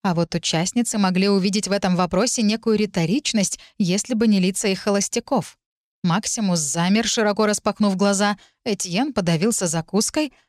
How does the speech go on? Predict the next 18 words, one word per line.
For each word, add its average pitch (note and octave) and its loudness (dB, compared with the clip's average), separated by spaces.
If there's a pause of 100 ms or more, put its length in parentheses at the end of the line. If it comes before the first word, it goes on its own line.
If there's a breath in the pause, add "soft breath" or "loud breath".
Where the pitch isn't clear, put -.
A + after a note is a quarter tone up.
(160)
а E3+ 2
Жуа F3 2
Куин F#3+ 2
отвёл G#3 2
взгляд F#3+ -2
в - -6
сторону, B3 0
невинно G3 4
рассматривая G3 0
рельефные F#3+ 0
колонны G3+ 2
справа F#3+ 0
от F#3 -2
себя. F#3+ -2 (720)
"Да", A3 2 (320)
уверенно F3 2
ответила F3+ 0
я, A#3 2